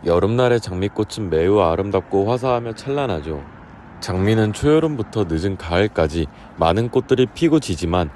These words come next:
많은 것을 요구하기도 하는 꽃식물입니다. 특히 장미는 진딧물이나 흰가루병 등 병들이 침범을 합니다.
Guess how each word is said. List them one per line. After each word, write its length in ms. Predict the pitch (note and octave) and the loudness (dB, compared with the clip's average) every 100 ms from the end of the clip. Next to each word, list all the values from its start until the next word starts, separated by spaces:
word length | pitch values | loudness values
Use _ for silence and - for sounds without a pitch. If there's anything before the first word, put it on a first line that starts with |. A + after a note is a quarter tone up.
| - - - | -16 -10 0
많은 300 | F2+ A2 A#2+ | 2 2 0
것을 280 | B2 A#2+ | 0 2
요구하기도 640 | F#2 E2 G2+ G#2 G2+ G#2 A2 | 0 2 4 2 2 0 2
하는 260 | F2+ F#2+ | 0 -2
꽃식물입니다. 960 | G2 C3 - C#3+ C#3+ G2+ D#2 D2+ D#2 C#2 - - - - - - | -4 -4 -4 -6 -2 -2 -2 -2 -2 -4 -10 -20 -20 -20 -16 -8
특히 460 | C3+ - E2 C#2 - - - - - - | -8 -4 -4 -4 -6 -18 -20 -20 -20 -10
장미는 540 | F#2+ F#2 A2 A#2 A2+ | -2 2 2 4 2
진딧물이나 760 | G#2 E2+ F#2 A2 G2+ E2 D2+ | -2 -2 0 2 2 2 0
흰가루병 800 | D2 A2+ C3+ D3 C#3 - E2 C#2+ C#2 - | -2 -2 0 2 2 0 -2 -2 -10 -6
등 300 | F#2 E2+ C#2 | -4 -4 -6
병들이 440 | - F2+ G2+ A2 A2 | -2 0 2 2 2
침범을 460 | - C#3 D3 C#3+ | -2 0 2 2
합니다. 400 | G#2+ D2 C#2+ C#2+ | -2 -2 -2 -4